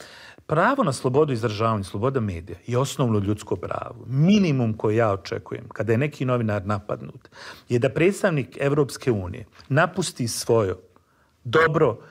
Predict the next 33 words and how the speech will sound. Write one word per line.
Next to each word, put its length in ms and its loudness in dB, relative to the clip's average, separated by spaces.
zaštićenu 720 0
kancelariju 600 2
u 40 -4
Sarajevu 540 -6
i 40 -12
sa 200 -2
bulumentom 720 2
tjelohranitelja 840 0
koje 200 2
već 280 0
ima 340 0
i 40 -10
ne 80 0
znam 180 0
čemu 160 0
mu 140 -2
služe, 520 -2
dođe 360 4
u 40 0
mjesto 320 0
gdje 80 0
je 40 2
napadnut 520 0
novinar 500 2
i 160 -8
kaže 440 4
da 180 2
su 240 -6
evropske 580 2
vrijednosti 520 2
napadnute 600 0
tu 260 0
i 60 0